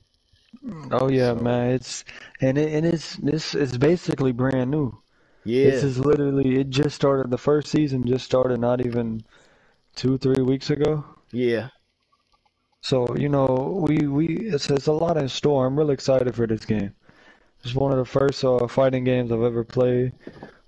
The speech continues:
Speaker 1: But, you know, I, it's probably gonna open me up to a whole different branch of other fighting games I would've never known about if I didn't touch this one.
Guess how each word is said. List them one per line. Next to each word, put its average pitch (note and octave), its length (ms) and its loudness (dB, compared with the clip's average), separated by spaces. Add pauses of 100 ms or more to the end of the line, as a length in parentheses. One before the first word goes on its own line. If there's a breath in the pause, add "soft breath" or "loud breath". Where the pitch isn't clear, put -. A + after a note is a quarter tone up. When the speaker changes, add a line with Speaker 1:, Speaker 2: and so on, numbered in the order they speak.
Speaker 1:
But, A2+ 260 -4
you B2+ 60 0
know, B2 240 2 (120)
I, A2+ 480 0 (140)
it's B2+ 180 -2
probably C3 380 2
gonna A#2+ 260 0
open A#2+ 200 0
me A#2+ 140 2
up B2 200 0
to A#2 200 2
a A2+ 140 2
whole B2 200 2
different A#2+ 400 -2
branch A#2 280 0
of A#2 140 0
other A#2+ 180 2
fighting A#2 400 -2
games A#2 280 0
I A#2 80 2
would've A2 160 0
never A#2 240 0
known A#2+ 220 0
about A2 280 0
if G#2+ 120 -4
I A2 100 0
didn't A2 220 -2
touch A2 260 -4
this A2+ 200 -2
one. G#2+ 160 -10